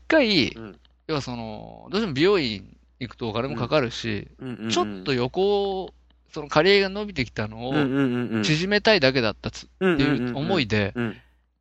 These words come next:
Speaker 1: 行ってみたんですよ、キュービーハウスに。
Speaker 2: はいはいはいはい。いいじゃないですか。
Speaker 1: はい。
Speaker 2: うん。
Speaker 1: えー、あの、座らされましてね。
Speaker 2: うんうんうんうん。
Speaker 1: で、ただ、やっぱりね、私ね、
Speaker 2: うん。
Speaker 1: ずーっともう美容院生活も長かったし、
Speaker 2: はいはいはいはい。
Speaker 1: あ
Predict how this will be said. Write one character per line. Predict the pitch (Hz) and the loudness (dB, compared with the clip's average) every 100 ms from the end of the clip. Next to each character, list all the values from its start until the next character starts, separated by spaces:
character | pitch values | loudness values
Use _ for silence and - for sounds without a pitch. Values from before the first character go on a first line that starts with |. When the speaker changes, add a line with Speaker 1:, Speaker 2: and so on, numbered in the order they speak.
| - | -8
Speaker 1:
行 | - | 2
っ | |
て | 180 | 4
み | 196 | 4
た | 160 | 2
ん | 104 | 2
で | |
す | - | -4
よ、 | 98 | -12
キ | - | -8
ュ | |
ー | 120 | -2
ビ | 123 | 0
ー | |
ハ | 113 | 0
ウ | |
ス | - | -4
に。 | 95 - | -10 8
Speaker 2:
は | 143 | 10
い | 139 | 12
は | |
い | 120 | 12
は | 110 95 98 | 8 4 0
い | |
は | 90 | -4
い。 | |
い | 113 | -4
い | |
じ | |
ゃ | 92 | -6
な | |
い | 82 | -10
で | |
す | - | -6
か。 | - | 2
Speaker 1:
は | 107 - | 2 2
い。 | |
Speaker 2:
う | 101 | -6
ん。 | 90 - _ _ - - - - | -16 -18 _ _ -14 -14 -14 -2
Speaker 1:
え | 120 113 113 | 2 2 2
ー、 | - | 0
あ | 107 | -2
の、 | |
座 | 101 123 113 | -2 0 6
ら | 110 | 8
さ | 117 | 6
れ | 107 | 4
ま | 101 | -6
し | - | -6
て | 101 | -2
ね。 | 113 | -2
Speaker 2:
う | |
ん | |
う | 98 | -2
ん | |
う | |
ん | 101 98 92 87 | -4 -6 -8 -8
う | 113 | 0
ん。 | |
Speaker 1:
で、 | 120 120 - - _ _ _ _ _ _ _ _ _ _ _ _ _ _ _ _ _ _ _ _ _ _ _ _ - | 2 2 -2 -20 _ _ _ _ _ _ _ _ _ _ _ _ _ _ _ _ _ _ _ _ _ _ _ _ -6
た | 185 | 0
だ、 | 147 135 _ _ _ _ _ _ - | 0 -2 _ _ _ _ _ _ -8
や | 135 | -4
っ | |
ぱ | 151 | 0
り | 123 | 0
ね、 | |
私 | 117 123 151 147 - | 2 6 8 8 8
ね、 | 151 190 104 | 8 8 4
Speaker 2:
う | |
ん。 | 113 104 - _ - - - 151 143 - | -2 -2 -8 _ -20 -18 -12 -10 -10 -10
Speaker 1:
ず | 156 | -6
ー | 233 269 | -4 -2
っ | |
と | 269 | -2
も | 254 | 0
う | 170 | 4
美 | 151 | 6
容 | 190 214 | 6 6
院 | 214 | 6
生 | 240 | 6
活 | 180 123 | 6 4
も | 104 | -4
長 | 104 117 131 | -4 0 6
か | 135 | 6
っ | |
た | - 110 | 4 -2
し、 | - 110 | 2 8
Speaker 2:
は | |
い | 120 | 8
は | 113 | 6
い | |
は | 95 | 0
い | |
は | 98 | -2
い。 | |
Speaker 1:
あ | 90 95 | -4 -8